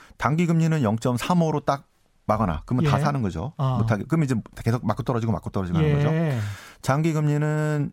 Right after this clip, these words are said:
Speaker 1: 이점오인가로 막아놨어요.
Speaker 2: 예.
Speaker 1: 오 년 동안. 그래서 그, 저기, 정부가 국채 발행할 때
Speaker 2: 예.
Speaker 1: 낮은 금리로 계속 발행을 할 수 있게 한 건데요.
Speaker 2: 야, 사실 시장이 아니네, 이렇게 되면.
Speaker 1: 어.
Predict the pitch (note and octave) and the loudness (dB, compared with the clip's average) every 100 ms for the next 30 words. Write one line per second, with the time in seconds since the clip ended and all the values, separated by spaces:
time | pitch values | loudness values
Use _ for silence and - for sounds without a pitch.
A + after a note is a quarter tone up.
0 | - A#2+ B2 - D3 C#3 - G#2+ A#2 A2 | -6 -6 -6 -4 -2 0 0 0 2 0
1 | A2 E2+ F2+ D2+ - D#2 D2 E3 D3 C3 | 0 0 -2 -2 -6 -10 -6 -2 0 0
2 | C#3 B2+ C3 A2 F#2 D#2+ C#2 A#2 B2 E3 | 2 2 0 -2 -2 -2 0 0 2 0
3 | C3 _ - - - _ - A#2 A2+ A2 | -2 _ -20 -20 -20 _ -8 -4 -2 0
4 | G#2 - - - - - F2+ F#2 F#2+ - | -2 -6 -10 -10 -12 -6 -4 -4 -8 -4
5 | A2+ A#2+ B2+ B2+ - _ _ - A2+ B2+ | -4 -2 -2 -2 -4 _ _ -10 -4 -2
6 | G2+ G#2 G2 F2+ D3 F3 F3 C3 C3 G#3 | 0 0 -2 -2 -2 -2 -2 -2 -2 -2
7 | G2 G#2 A#2+ G2+ F#2 E2 - D#2+ E2+ B2+ | -2 0 0 0 -2 -4 -8 -10 -6 -8
8 | - - F2 F2+ G2+ - - - G2+ - | -8 -10 -8 -6 -6 -8 -12 -10 -10 -6
9 | D#3 A2+ E2 F#2 E2+ E2+ - - D3+ E3+ | -2 0 2 0 -2 -4 -8 -8 -4 -2
10 | A#3 E3 - - - C#4+ F4 F4 C#3+ C3+ | -2 -4 -8 -8 -4 2 2 2 0 2
11 | A#3 C4+ B2+ D3+ D3+ A2+ A2 G#2+ G#2+ A#2+ | 2 0 0 0 -2 -4 -6 -8 -10 -2
12 | D#3+ | -2